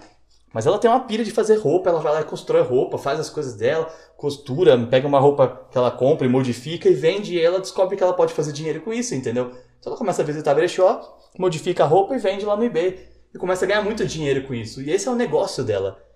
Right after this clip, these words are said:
E aí você vê e fala, "Meu, essa menina não sabia nem o que ela tava fazendo da vida. E agora ela conseguiu fazer." Então você perde um pouco daquele medo de, "Ah, eu não, nunca vou conseguir fazer nada da vida. Porque eu também não sei o que eu tô fazendo da vida hoje."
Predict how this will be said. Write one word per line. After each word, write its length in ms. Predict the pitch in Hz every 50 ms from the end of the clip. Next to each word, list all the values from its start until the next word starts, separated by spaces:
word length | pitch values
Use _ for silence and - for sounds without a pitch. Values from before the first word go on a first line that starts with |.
| _ _ _ _
E 60 | 131
aí 60 | 135
você 200 | - 185 - 220
vê 160 | 175 156 180
e 40 | 214
fala, 240 | - - 180 170 170
"Meu, 100 | 196 196
essa 160 | 160 139 165
menina 180 | 160 160 170 185
não 40 | 180
sabia 260 | 175 208 180 180 180
nem 100 | 180 196
o 40 | 190
que 40 |
ela 100 | 220 214
tava 180 | 233 233 226 233
fazendo 340 | - 240 240 - 233 226 226
da 100 | 240 240
vida. 440 | - 160 190 190 143 110 104 - - _ _ _ _ _ _ _ _ _ _ _
E 60 | -
agora 180 | 113 113 127 131
ela 120 | 147 160
conseguiu 400 | 160 - 180 - - 151 170 226
fazer." 460 | 240 - 190 143 117 110 95 - - - - _ _ _ _ _ _ -
Então 160 | 120 - 170
você 200 | 175 180 - 196
perde 280 | - - 175 196 214
um 100 | 226 -
pouco 200 | - 190 175 -
daquele 320 | 180 160 160 - 156 143 139
medo 240 | 135 143 139 131 127
de, 180 | 117 123 131
"Ah, 120 | 135 139 131
eu 80 | 131
não, 100 | 139 165
nunca 340 | 151 151 147 170 226 240 233
vou 140 | 190 170 156
conseguir 300 | 170 156 - 151 139 131
fazer 240 | 135 143 120 123 127
nada 240 | 127 123 123 120
da 80 | 123 123
vida. 360 | 117 120 131 123 101 - - - _ _ _ _ _ _ _ _ _ _ _ _
Porque 140 | - 113 120
eu 60 | 127
também 180 | - 131 156 202
não 80 | 247
sei 160 | 240 - 240
o 40 | 214
que 60 | 214
eu 40 | 208
tô 60 | -
fazendo 240 | - 165 156 165 156
da 80 | 147 143
vida 240 | 139 135 131 156 135
hoje." 300 | 135 120 107 92 -